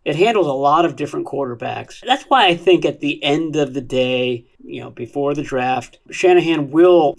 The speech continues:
fall on one of these other two guys, Justin Fields or Trey Lance. I,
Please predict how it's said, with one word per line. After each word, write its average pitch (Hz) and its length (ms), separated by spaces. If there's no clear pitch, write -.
fall 139 340
on 127 240
one 131 120
of 127 80
these 120 160
other 131 180
two 127 220
guys, 123 320
Justin 143 340
Fields 135 640
or 139 160
Trey 131 300
Lance. 120 400
I, 147 200